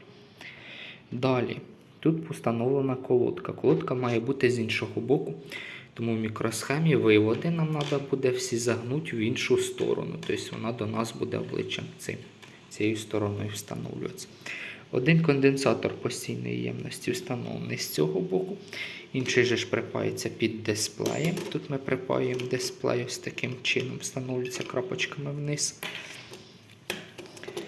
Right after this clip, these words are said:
Тому він розміщений тут. Так само і кварцевий резонатор. Що стосовно фоторезистора, ось він у нас справа, G M, я хотів його з того боку встановити, але трохи подумав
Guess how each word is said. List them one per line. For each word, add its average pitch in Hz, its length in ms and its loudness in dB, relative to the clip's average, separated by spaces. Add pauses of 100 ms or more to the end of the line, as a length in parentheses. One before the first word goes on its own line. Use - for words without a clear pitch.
(240)
Тому 131 440 2 (300)
він 143 180 6
розміщений 123 720 6
тут. - 380 -2
Так 117 220 -4
само 147 520 4
і 123 260 4 (340)
кварцевий 120 600 4
резонатор. 110 800 2 (840)
Що 160 200 6
стосовно 160 840 8
фоторезистора, 156 1000 6
ось 113 300 0
він - 240 -2
у 123 40 -4
нас 120 240 -2
справа, - 460 0
G 127 160 -2
M, 117 220 2 (560)
я 120 120 8
хотів 208 300 4
його 185 180 6
з 180 80 0
того 165 280 6
боку 139 320 6
встановити, - 760 -6
але 120 180 4
трохи 110 300 0
подумав 131 500 -4